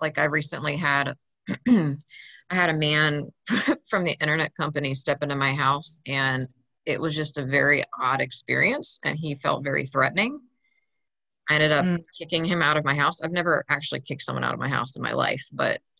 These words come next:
Speaker 1: I had to kick this guy out. And that day I <laughs> cleansed my house fully and myself. So if someone's, if you're around someone that just feels like a bad person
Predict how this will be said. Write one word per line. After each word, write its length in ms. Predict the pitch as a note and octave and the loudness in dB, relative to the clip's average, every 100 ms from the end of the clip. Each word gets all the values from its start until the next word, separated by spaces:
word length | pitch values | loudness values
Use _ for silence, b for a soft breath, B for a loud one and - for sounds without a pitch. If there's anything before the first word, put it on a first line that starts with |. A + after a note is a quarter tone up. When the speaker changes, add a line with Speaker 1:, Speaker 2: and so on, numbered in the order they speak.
| - | -8
Speaker 1:
I 140 | C#3 D3 | -4 0
had 160 | C#3+ | -2
to 60 | D3+ | -2
kick 180 | - C3+ | -8 -10
this 160 | - | -8
guy 200 | - B2 | -2 -2
out. 180 | A#2 - - | -2 -4 -2
And 180 | D3+ D#3 | 2 2
that 240 | D#3 - | 2 2
day 320 | D#3 C#3+ C3+ | 2 4 2
I 220 | - C#3+ C#3 | 0 -2 -4
<laughs> 40 | |
cleansed 360 | - A3+ A#3 A#3+ | -4 0 2 2
my 140 | - G#3+ | 0 0
house 320 | E3 - - | 0 -4 -6
fully 260 | D3 C#3+ - | -4 -2 0
and 100 | C#3 | -2
myself. 400 | C3 - - - | -2 -4 -8 -8
So 260 | - E3 - b b b b _ _ | -2 -2 -2 b b b b _ _
if 120 | G3 - | -10 -6
someone's, 560 | C4 B3+ B3+ B3 A3+ | -4 -2 -2 -2 -4
if 140 | - G#3 | -4 2
you're 160 | G#3 | 4
around 260 | F3+ E3 F#3 | 4 4 2
someone 260 | - F#3+ F3 | -2 -2 -2
that 100 | D#3 | -4
just 220 | C#3+ - | -6 -2
feels 200 | C#3+ D3 | 0 0
like 100 | D3+ | 0
a 40 | D3+ | 0
bad 280 | D#3 D#3 | 0 0
person 640 | - D3+ D3+ D#3+ D3+ D3+ | -2 -4 -2 -4 -2 -4